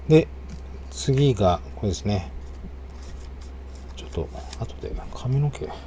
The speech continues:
これ終わったらちょっと髪の毛セットしよう。<laughs> いや、もう、ほんと、それ、物語ってるでしょ。戦を。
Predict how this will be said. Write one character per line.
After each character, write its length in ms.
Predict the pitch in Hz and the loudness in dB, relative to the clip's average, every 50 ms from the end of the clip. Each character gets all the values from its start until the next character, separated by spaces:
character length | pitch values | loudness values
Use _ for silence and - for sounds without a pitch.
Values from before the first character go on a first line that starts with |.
| - - - - - - - - - - - - | -14 -14 -14 -14 -14 -12 -12 -12 -12 -10 -8 -4
こ 140 | - 131 131 | 0 4 4
れ 60 | 143 | 6
終 100 | 147 143 | 6 4
わ 60 | 147 | 4
っ 20 | |
た 100 | - - - | 2 0 -4
ら 60 | 87 | -8
ち 80 | - - | -8 -8
ょ 40 | |
っ 20 | - | -8
と 100 | - - | -8 -6
髪 300 | - - - 123 135 139 | -6 -6 -4 -2 -2 -2
の 60 | 143 | -2
毛 80 | - - | -4 -2
セ 120 | - 143 | 0 0
ッ 40 | 135 | 0
ト 80 | - | 2
し 160 | - - - - | 2 2 6 6
よ 80 | - - - - - - - - - - - - - - - | 6 6 4 2 -4 -6 -6 -8 -6 -6 -6 -6 0 6 8
う。 40 | 190 | 8
<laughs> 880 | - - - - - - - - - - - - - - - - - - | 8 6 4 -2 -2 -2 -4 -8 -10 -10 -10 -12 -10 -10 -10 -4 8 12
い 40 | 156 | 12
や、 140 | 160 156 160 | 12 12 12
も 280 | 160 156 156 151 147 | 12 12 12 12 12
う、 60 | 131 - - - - - - - | 12 12 8 -2 -6 -4 2 6
ほ 80 | 147 | 6
ん 60 | 143 135 | 6 10
と、 280 | - 135 127 131 - - - - - - | 12 12 12 12 10 6 -2 -12 -10 -8
そ 180 | - - - 139 | -2 6 8 8
れ、 80 | 139 - - - - | 8 8 4 2 8
物 200 | 135 143 147 151 | 10 12 12 12
語 60 | 147 | 12
っ 200 | 147 - 135 127 | 12 12 12 12
て 140 | - - - | 12 10 4
る 100 | 87 73 | 0 0
で 80 | 62 67 | 0 0
し 80 | 71 - | 0 0
ょ。 100 | - - - - - - - - - - - - - - - - - - - - - | -2 -4 -8 -12 -14 -14 -12 -12 -12 -12 -12 -12 -12 -12 -12 -10 -10 -10 -8 0 4
戦 340 | - 131 113 - - - - - | 6 6 8 8 12 12 12 12
を。 160 | 101 98 - | 12 12 10